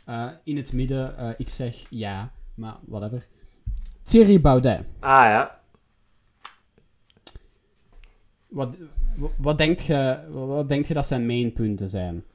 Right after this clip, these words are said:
Speaker 1: Eh, anti-migratie, hè?
Speaker 2: Anti-migratie.
Speaker 1: Is anti-islam.
Speaker 2: Ja.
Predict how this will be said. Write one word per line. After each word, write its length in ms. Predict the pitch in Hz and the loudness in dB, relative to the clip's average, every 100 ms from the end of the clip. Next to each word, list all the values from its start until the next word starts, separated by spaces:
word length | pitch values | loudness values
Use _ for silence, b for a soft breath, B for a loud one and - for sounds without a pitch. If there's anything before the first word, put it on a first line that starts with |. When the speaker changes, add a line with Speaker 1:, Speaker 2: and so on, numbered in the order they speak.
| _ _ _ _ | _ _ _ _
Speaker 1:
Eh, 220 | 107 98 - | -10 -10 -8
anti-migratie, 960 | 117 117 117 107 98 90 123 - 269 349 | -8 -2 -2 -2 -4 -4 -6 -4 -4 -2
hè? 40 | |
Speaker 2:
Anti-migratie. 1120 | 185 349 123 127 135 131 139 127 123 123 127 117 _ _ _ _ _ _ _ _ _ | -4 -4 -2 0 0 -2 -8 -6 -6 -10 -14 -20 _ _ _ _ _ _ _ _ _
Speaker 1:
Is 220 | 110 104 | -14 -12
anti-islam. 960 | - 98 82 82 92 90 120 131 135 143 | -10 -10 -10 -10 -8 -6 -6 -6 -6 -8
Speaker 2:
Ja. 260 | 87 95 | -6 -8